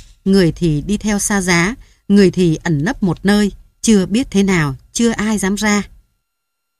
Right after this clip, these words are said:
Đến trưa hôm ấy, Nguyễn Văn Tường vào ăn cơm nhà ông giám mục Kaspar, rồi nhờ ông ấy đưa ra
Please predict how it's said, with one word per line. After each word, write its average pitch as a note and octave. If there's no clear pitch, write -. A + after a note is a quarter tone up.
Đến F#3+
trưa G#3+
hôm F3
ấy, E3
Nguyễn G3+
Văn A#3
Tường E3
vào E3
ăn G#3
cơm G#3
nhà D#3+
ông G3
giám F#3
mục F#3+
Kaspar, A#3+
rồi E3
nhờ F3
ông G#3
ấy F#3+
đưa A3+
ra G#3